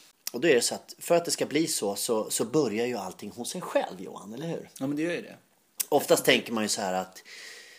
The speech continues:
Speaker 1: hon ska förändras eller de ska förändras eller hela världen ska förändras för att jag ska må bra eller det ska bli allting, va? Men
Speaker 2: Mm. Omständigheterna
Speaker 1: ja,
Speaker 2: ska förändras.
Speaker 1: omständigheterna ska förändras, men
Speaker 2: Mm.
Speaker 1: allting faktiskt börjar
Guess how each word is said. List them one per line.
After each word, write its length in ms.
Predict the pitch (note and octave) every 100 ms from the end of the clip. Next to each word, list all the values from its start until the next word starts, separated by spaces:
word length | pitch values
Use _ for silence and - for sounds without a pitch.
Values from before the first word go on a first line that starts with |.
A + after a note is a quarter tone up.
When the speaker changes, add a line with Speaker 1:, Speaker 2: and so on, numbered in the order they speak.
| - _ _ _ -
Speaker 1:
hon 340 | - D3 D3
ska 240 | - C#3+
förändras 720 | B2 C3+ B2 B2 A#2+ A#2+ A2+ C3+
eller 340 | A2+ G#2 G2+
de 360 | F#2+ B2+ C#3+ C#3
ska 200 | - A#2+
förändras 720 | - A#2+ A2+ A2 G#2+ G#2 -
eller 460 | G#2+ G2+ G2 G2 - - _
hela 220 | _ A#2+ A2
världen 380 | A#2 B2 C#3+ C3+
ska 180 | -
förändras 640 | G#2+ B2 G#2+ G2 F#2+ F#2+ -
för 80 |
att 80 | G#2
jag 140 | G2+ F2+
ska 140 | G2
må 120 | F#2
bra 300 | F2+ G2 F#2
eller 140 | F2+ F#2
det 80 |
ska 160 | F#2 G2+
bli 260 | F2+ G2 G2
allting, 340 | - - E2
va? 100 | E2
Men 180 | G#2+ A#2
Speaker 2:
Mm. 240 | B2 F#3+ E3+
Omständigheterna 680 | D3+ D3 C3 C3+ D3+ - D#3
Speaker 1:
ja, 240 | A#2+ -
Speaker 2:
ska 80 | -
förändras. 220 | E3+ D3
Speaker 1:
omständigheterna 680 | - C#3+ C3 C3+ C3+ C3+ C3+
ska 180 | B2+ C3+
förändras, 600 | - C3 A2+ A2+ A2+ -
men 140 | B2+
Speaker 2:
Mm. 340 | A#2+ B2 B2+ B2 _ _ -
Speaker 1:
allting 680 | - E3+ E3 - - C3 B2+ -
faktiskt 720 | - B2 - - G2+ - -
börjar 400 | A2 A2 F#2+